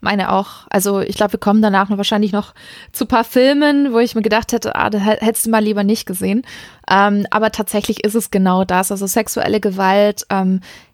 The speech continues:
heftigster Splatter, äh, sowas wie Hostel oder so, oder auch ein paar Saw-Teile sind nicht so meins, wobei ich den ersten eigentlich noch ganz,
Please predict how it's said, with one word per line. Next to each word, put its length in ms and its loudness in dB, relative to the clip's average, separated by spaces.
heftigster 640 -4
Splatter, 1500 0
äh, 40 -2
sowas 240 -4
wie 100 -4
Hostel 500 -2
oder 260 0
so, 300 2
oder 200 2
auch 80 0
ein 60 -20
paar 180 -2
Saw-Teile 760 0
sind 200 -6
nicht 140 -6
so 100 -8
meins, 340 0
wobei 200 -4
ich 120 -10
den 140 -14
ersten 320 -4
eigentlich 240 -4
noch 160 -6
ganz, 300 -2